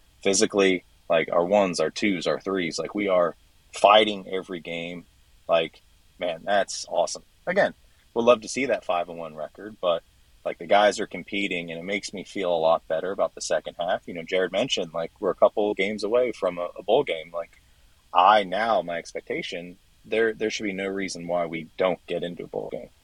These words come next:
Just with, like, what we've seen from the coaches, from the team this year.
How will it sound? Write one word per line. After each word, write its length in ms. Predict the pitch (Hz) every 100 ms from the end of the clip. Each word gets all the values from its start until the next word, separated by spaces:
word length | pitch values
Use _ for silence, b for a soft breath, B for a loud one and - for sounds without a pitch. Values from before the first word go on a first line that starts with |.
| _ _ _ _ _ -
Just 180 | 92
with, 120 | 92 87
like, 180 | 87
what 140 | 101 101
we've 160 | 95
seen 320 | - 98 92 85
from 420 | - 90 90 85
the 100 | 82
coaches, 520 | 95 92 - 90 85
from 140 | -
the 80 | 78
team 280 | - 101 104
this 200 | 113 -
year. 220 | 147 170